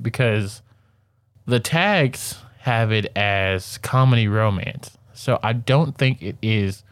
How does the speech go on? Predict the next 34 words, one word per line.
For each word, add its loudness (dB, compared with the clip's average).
a 0
harem. 2
There 2
are 2
five 0
sisters -2
who 0
are 0
in 0
love 0
with -4
the -4
same -2
person, -4
or 2
at 4
least 2
three 2
sisters -4
we -4
know 2
of -6
who -2
are -2
in -4
love -4
of -4
the -2
five. -2
But -2
he's 4
just 0
trying 0
to -4